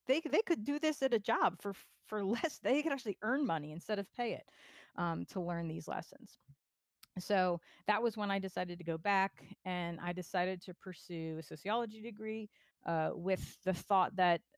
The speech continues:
I would take myself in one of three directions. Number one, I would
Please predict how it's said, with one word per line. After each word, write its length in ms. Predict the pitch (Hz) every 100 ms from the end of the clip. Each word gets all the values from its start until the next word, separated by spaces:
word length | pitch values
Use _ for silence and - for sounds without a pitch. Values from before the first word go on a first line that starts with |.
| _ -
I 160 | 180
would 180 | 175 175
take 220 | - 190
myself 340 | 190 180 185 175
in 160 | 165
one 180 | 165 165
of 100 | 165
three 200 | - 165
directions. 600 | 160 147 143 - 170 160
Number 260 | 165 156 160
one, 320 | 175 180 175
I 200 | - 160
would 260 | 156 160